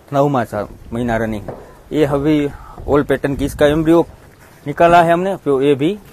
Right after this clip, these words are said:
कंसीव हो गई है अभी। इसके आगे की बात करूँ तो ये छोटे मुंह वाली और एकदम छोटे कद में और milk में भी बहुत अच्छी नाइंटी नाइन नंबर की गौ माता है। फिर ये direct दो सौ सात, जो मैं बात करूँ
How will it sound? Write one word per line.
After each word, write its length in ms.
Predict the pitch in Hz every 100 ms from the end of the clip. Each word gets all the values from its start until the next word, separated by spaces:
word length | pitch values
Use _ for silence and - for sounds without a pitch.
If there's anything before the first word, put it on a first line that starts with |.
| -
कंसीव 320 | 135 143 - 113
हो 120 | 113
गई 220 | 98 92
है 100 | 87
अभी। 160 | 90 87 - - - - - - - - 135
इसके 200 | - 143
आगे 240 | 135 143
की 120 | 135
बात 220 | 135 131 -
करूँ 200 | 131 131
तो 100 | 135
ये 40 |
छोटे 300 | - 139 143
मुंह 220 | 135 135
वाली 280 | 135 139 175 - 113
और 140 | 117
एकदम 420 | 123 131 139 143 123 -
छोटे 280 | - 131 131
कद 100 | 127
में 140 | 127 143
और 180 | 135 - _ _
milk 260 | 123 143 147
में 100 | 139
भी 100 | 131
बहुत 280 | 139 143 131
अच्छी 280 | - 170 - - - -
नाइंटी 300 | 139 139 135
नाइन 180 | 127 139
नंबर 280 | 135 123 110
की 100 | 117
गौ 160 | 113
माता 280 | 110 104 107
है। 100 | 156 - - - - -
फिर 140 | 135
ये 80 | 151
direct 520 | 143 143 160 175 - - - - 120
दो 160 | 127
सौ 200 | 139 160
सात, 380 | 139 147 147 - - _ _ _ - - - - - - - -
जो 320 | 139 139 139 - - - -
मैं 120 | 123
बात 220 | 123 131 -
करूँ 240 | 135